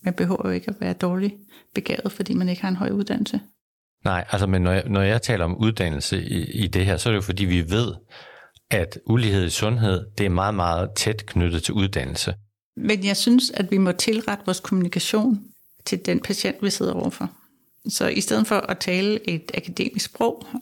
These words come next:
Speaker 1: eller sådan være forudforstået for, for, at alle forstår det, så må vi prøve at se, hvad er det for en patient, vi sidder med, hvilke pårørende er det, og så må man tilrette kommunikationen ud fra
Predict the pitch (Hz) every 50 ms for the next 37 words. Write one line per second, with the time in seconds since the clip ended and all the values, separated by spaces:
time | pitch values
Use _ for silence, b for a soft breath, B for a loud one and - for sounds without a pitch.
0 | - _ - 190 170 165 170 165 160 160 - - 175 165 165 160 - - 185 190
1 | 208 220 214 - - - - 196 - - 180 170 - 175 170 160 B B B B
2 | B B B B B B - - 185 170 165 - 165 - - - 165 165 175 180
3 | - 180 - - - - 214 208 202 196 202 - 208 202 202 202 202 190 - -
4 | - 185 180 185 190 - - - - - 190 - - - 180 170 165 185 180 -
5 | 185 175 - - - - 190 180 - - 196 196 - - 202 202 208 190 190 196
6 | 196 202 196 - - 190 185 185 185 - - - 185 185 190 - 190 190 190 190
7 | 185 180 175 180 - 196 - B B B B B B - 190 - - 196 190 190
8 | 185 185 180 - - 185 190 196 - - 175 - - - 190 175 - 185 175 -
9 | - - - - - - - -